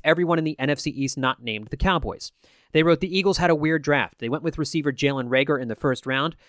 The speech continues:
which addressed a need but was a little higher than he was expected to go. Then they surprised everyone by grabbing quarterback Jalen Hurts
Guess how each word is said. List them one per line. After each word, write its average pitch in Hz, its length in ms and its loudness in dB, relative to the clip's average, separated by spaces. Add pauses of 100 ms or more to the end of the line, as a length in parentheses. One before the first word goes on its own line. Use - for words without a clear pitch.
(180)
which 139 160 0
addressed 185 340 4
a 180 60 4
need 233 260 2
but 165 80 2
was 143 120 -4
a 147 40 0
little 147 200 2
higher 220 300 4
than 107 120 -4
he 110 80 -8
was 104 100 -10
expected 101 420 -6
to - 60 -20
go. 113 300 0 (400)
Then 139 100 4
they 151 100 2
surprised 156 460 2
everyone 208 300 4
by 160 120 4
grabbing 143 360 2
quarterback 139 340 0
Jalen 120 300 -2
Hurts - 320 -2